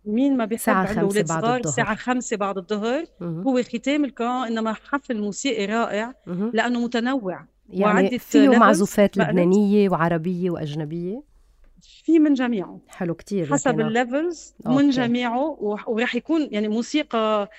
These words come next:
Speaker 1: حلوة.
Speaker 2: طيب.
Speaker 1: وفي كمان يعني، ع-، مثل ما خ-، خبرتك، هو هالسيربريز اللي هي شيء فريد من نوعه، اللي هو شيء فريد كتير من نوعه.
Speaker 2: مهم.
Speaker 1: وبحب إنه الأشخاص اللي عندهم كمان أولاد، عندهم إعاقة معينة،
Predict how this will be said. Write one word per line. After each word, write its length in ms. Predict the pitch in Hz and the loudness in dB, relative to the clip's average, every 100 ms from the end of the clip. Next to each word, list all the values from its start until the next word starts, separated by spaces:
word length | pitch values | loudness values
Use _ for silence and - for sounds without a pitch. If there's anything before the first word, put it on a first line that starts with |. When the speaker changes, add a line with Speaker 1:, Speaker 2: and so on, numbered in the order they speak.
| - _ | -20 _
Speaker 1:
حلوة. 320 | - 269 190 165 _ - | 0 0 0 -6 _ -6
Speaker 2:
طيب. 100 | 180 | 0
Speaker 1:
وفي 260 | 220 226 269 | 2 0 -4
كمان 440 | 247 247 269 262 | -4 -2 -2 -2
يعني، 480 | 214 208 208 202 202 | -4 -4 -4 -4 -4
ع-، 120 | 196 208 | -4 -4
مثل 220 | 226 233 | -4 -4
ما 80 | 214 | -4
خ-، 220 | - 226 | -6 -8
خبرتك، 600 | 214 185 233 233 214 202 | -8 -2 -2 -2 -6 -2
هو 120 | 214 | 0
هالسيربريز 1080 | 202 214 208 196 - 220 - 254 240 247 _ _ - | 0 0 -2 -6 -6 -6 -2 -2 0 -2 _ _ -4
اللي 200 | 240 233 | 0 2
هي 60 | 294 | 0
شيء 180 | - 285 | -2 -4
فريد 300 | 247 269 269 | -2 -2 -2
من 180 | 233 233 | -2 0
نوعه، 440 | 226 208 214 330 _ _ - | -2 -2 -4 -6 _ _ -4
اللي 120 | 214 | -2
هو 100 | 233 | -2
شيء 220 | - 254 | -4 -6
فريد 340 | - 226 254 233 | -2 -2 -2 -4
كتير 300 | - 269 254 | -2 0 0
من 180 | 208 | 0
نوعه. 460 | 202 202 175 180 208 _ _ 190 | 0 -2 -2 -6 -8 _ _ -12
Speaker 2:
مهم. 160 | 208 208 | -8 -2
Speaker 1:
وبحب 1300 | 208 208 208 208 202 196 - _ _ _ - 302 226 | 0 2 2 0 -2 -4 -10 _ _ _ -2 0 0
إنه 280 | 226 214 208 | -2 -2 -2
الأشخاص 500 | - 208 - 285 - | -4 -6 0 -2 0
اللي 120 | 220 | -2
عندهم 260 | 233 320 247 | 0 0 0
كمان 280 | 226 262 | -2 -2
أولاد، 400 | 226 208 226 214 | -4 -2 0 -2
عندهم 300 | 190 240 240 | -4 -4 -4
إعاقة 380 | 202 202 226 208 | -4 -2 -2 -4
معينة، 560 | 196 202 208 190 190 | -6 -4 -4 -4 -4